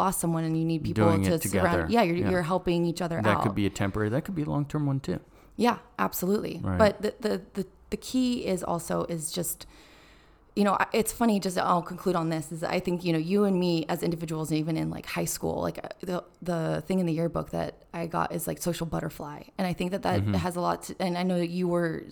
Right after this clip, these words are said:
Speaker 1: you know, known as, like, a social butterfly too. You didn't, like, stay in one
Speaker 2: I
Speaker 1: group.
Speaker 2: was
Speaker 1: You had
Speaker 2: most likely to be famous, my love.
Speaker 1: Oh, wow. Okay. <laughs>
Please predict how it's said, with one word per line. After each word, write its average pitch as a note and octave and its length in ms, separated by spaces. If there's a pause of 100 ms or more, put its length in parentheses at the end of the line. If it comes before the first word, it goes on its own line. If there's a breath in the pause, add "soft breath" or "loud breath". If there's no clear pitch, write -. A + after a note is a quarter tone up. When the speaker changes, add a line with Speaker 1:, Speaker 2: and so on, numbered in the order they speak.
Speaker 1:
you E3+ 160
know, D#3 140
known E3 280
as, D#3+ 140
like, E3 160
a E3 40
social E3 240
butterfly E3 320
too. F3+ 120
You D3+ 80
didn't, E3 220
like, D#3+ 200
stay E3 300
in D#3+ 140
one E3 140
Speaker 2:
I A2+ 40
Speaker 1:
group. B2 100
Speaker 2:
was A#2+ 120
Speaker 1:
You A2+ 80
had G#2+ 60
Speaker 2:
most - 200
likely G#2 380
to F#2+ 60
be F#2+ 140
famous, D#2 540
my C#2 120
love. - 240
Speaker 1:
Oh, - 220
wow. - 220 (160)
Okay. - 240
<laughs> - 60